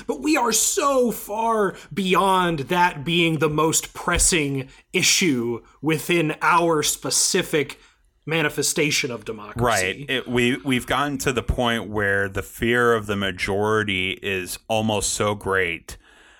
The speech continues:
Speaker 2: that, you know, in this kind of paranoid partisan era that we are in, that it almost seems illegitimate for any party to do anything, even if it secures a majority.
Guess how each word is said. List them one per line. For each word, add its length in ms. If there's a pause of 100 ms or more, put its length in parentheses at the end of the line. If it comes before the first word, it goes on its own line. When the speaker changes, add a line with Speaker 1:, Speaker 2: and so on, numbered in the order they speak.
(160)
Speaker 2:
that, 460
you 100
know, 120
in 140
this 140
kind 240
of 140
paranoid 920 (140)
partisan 500
era 440
that 180
we 180
are 200
in, 400 (360)
that 160
it 160
almost 460
seems 500
illegitimate 880
for 400
any 260
party 420
to 100
do 260 (120)
anything, 760 (500)
even 560
if 300
it 160
secures 560
a 60
majority. 800